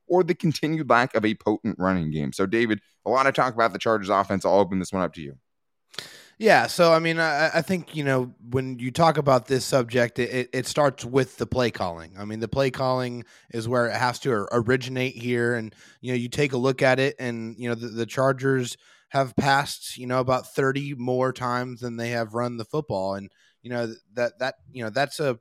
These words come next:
Speaker 2: pretty decent mix. And, I mean, last year they were throwing it sixty-five percent of the time too. But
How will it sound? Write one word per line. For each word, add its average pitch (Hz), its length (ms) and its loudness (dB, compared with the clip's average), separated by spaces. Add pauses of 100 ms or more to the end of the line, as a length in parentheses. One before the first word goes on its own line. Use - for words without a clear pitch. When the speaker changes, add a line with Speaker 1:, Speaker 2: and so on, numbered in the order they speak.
(140)
Speaker 2:
pretty 226 300 -2
decent 131 360 -10
mix. 123 320 -2
And, 156 80 -4
I 143 40 -6
mean, 135 180 -4
last 151 320 0
year 143 140 2
they 156 100 2
were 156 160 2
throwing 131 300 -2
it 110 120 -8
sixty-five 113 640 -4
percent 107 400 -8 (360)
of 120 160 -4
the 110 100 -6
time 110 420 -6
too. 117 340 -4
But 104 180 -4